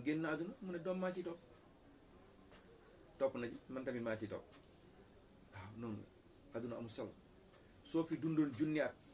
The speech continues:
ñu wisaat la yeneen junni at après. Nañ tàmbali fii. Yow ñaata at nga bëgg a dund ci àdduna?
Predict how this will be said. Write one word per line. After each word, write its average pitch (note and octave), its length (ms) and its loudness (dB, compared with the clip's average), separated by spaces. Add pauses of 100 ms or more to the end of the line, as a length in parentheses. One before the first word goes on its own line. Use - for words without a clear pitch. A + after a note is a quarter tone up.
(720)
ñu D3 80 6
wisaat E3+ 320 10
la D3 60 10
yeneen D#3 280 10
junni D3 220 6
at C3+ 100 8
après. C#3 320 4 (1400)
Nañ F3 160 8
tàmbali D3 340 12
fii. A#2 200 2 (340)
Yow E3 140 12
ñaata F#3+ 220 10
at E3+ 60 10
nga E3 80 8
bëgg D3+ 100 4
a D3 40 6
dund C#3 200 2
ci D3 60 6
àdduna? B2 260 4